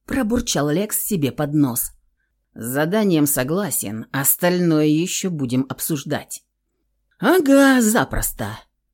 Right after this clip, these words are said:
Я набрал номер Корнилова. «Михаил Константинович, это Алексей Бобров. Нам бы с братом срочно увидеться с вами». «Сильно срочно?» явно недовольно уточнил собеседник.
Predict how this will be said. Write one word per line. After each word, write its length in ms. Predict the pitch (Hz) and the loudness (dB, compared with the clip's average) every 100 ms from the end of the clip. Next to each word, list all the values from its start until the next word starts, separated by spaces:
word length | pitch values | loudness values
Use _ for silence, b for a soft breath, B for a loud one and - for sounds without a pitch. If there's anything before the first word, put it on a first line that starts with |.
| _ - | _ -6
Я 220 | 170 302 | -2 2
набрал 400 | 277 196 180 175 | 2 4 2 4
номер 300 | 156 143 139 | 4 2 2
Корнилова. 680 | 143 151 151 123 113 113 - _ _ _ _ _ | -2 0 2 0 -6 -10 -14 _ _ _ _ _
«Михаил 380 | 147 165 233 269 | -4 2 4 4
Константинович, 760 | 175 143 - 147 151 139 135 - | 2 -2 0 0 2 0 0 -2
это 220 | 214 202 | -4 -2
Алексей 460 | - 160 156 - 156 | -2 -2 -2 -2 0
Бобров. 480 | 139 135 120 - - _ _ _ _ - | 0 -2 -4 -6 -16 _ _ _ _ -2
Нам 420 | 143 208 269 220 | 0 4 4 6
бы 100 | 208 | 4
с 80 | 175 | 4
братом 440 | 196 233 233 175 | 2 0 2 -2
срочно 480 | - 160 143 156 147 | 0 -2 0 0 0
увидеться 480 | 165 139 104 - 95 | 0 -2 -4 -6 -6
с 100 | 135 | -4
вами». 400 | 110 104 98 _ _ _ _ _ _ | -4 -6 -10 _ _ _ _ _ _
«Сильно 480 | - 160 214 208 165 | -4 4 4 4 2
срочно?» 600 | - 131 110 - 110 - _ _ _ - | 0 -4 -4 -6 -6 -8 _ _ _ -8
явно 360 | 320 240 202 | -6 -2 0
недовольно 600 | 202 196 214 175 139 135 | 2 2 0 0 2 2
уточнил 440 | 135 143 - 123 120 | 0 -6 -6 -6 -4
собеседник. 840 | 135 131 - 131 117 113 - | -4 -4 -4 -4 -4 -6 -8